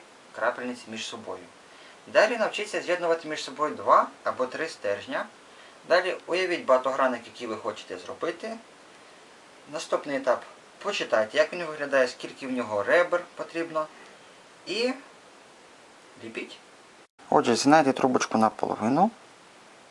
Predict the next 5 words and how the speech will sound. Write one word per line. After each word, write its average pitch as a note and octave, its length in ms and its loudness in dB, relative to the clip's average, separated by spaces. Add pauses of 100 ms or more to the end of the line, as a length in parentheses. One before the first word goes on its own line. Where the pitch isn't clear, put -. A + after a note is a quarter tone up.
(1300)
і F#3 140 4
намотуєте C#3 680 4
її B2 340 -2 (600)
на - 120 0
палець. - 760 -4